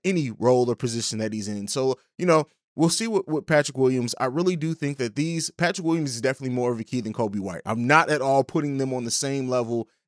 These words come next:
as where I think their importance is gonna be, especially to start this season. And it does suck to have that injury to Patrick Williams, but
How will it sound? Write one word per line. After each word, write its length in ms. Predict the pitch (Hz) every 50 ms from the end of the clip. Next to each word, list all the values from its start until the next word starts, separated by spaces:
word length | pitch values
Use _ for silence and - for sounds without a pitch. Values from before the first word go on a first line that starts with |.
| _ -
as 480 | 123 123 120 120 117 113 113 - - - _ _
where 240 | _ 101 120 143 143
I 100 | 135 139
think 220 | - - 156 139 -
their 120 | 127 127
importance 420 | 127 - - 151 127 120 123 -
is 20 | 117
gonna 180 | 117 120 120 117
be, 180 | 113 127 123
especially 480 | 123 - - 139 135 135 - 139 131 127
to 60 | 107 -
start 320 | - - 123 123 120 -
this 140 | 104 104 -
season. 420 | - 131 127 113 98 95 87 85 - _ _ _ - _ _ _
And 120 | 135 135 135
it 120 | 120 117
does 180 | 147 147 143 -
suck 300 | - - 165 143 - -
to 80 | 127
have 140 | 127 127 117
that 140 | 120 - -
injury 280 | 123 120 120 123 120
to 80 | 110 104
Patrick 340 | - 127 117 113 - 117 -
Williams, 380 | 120 123 123 120 113 110 107
but 200 | 107 113 123 107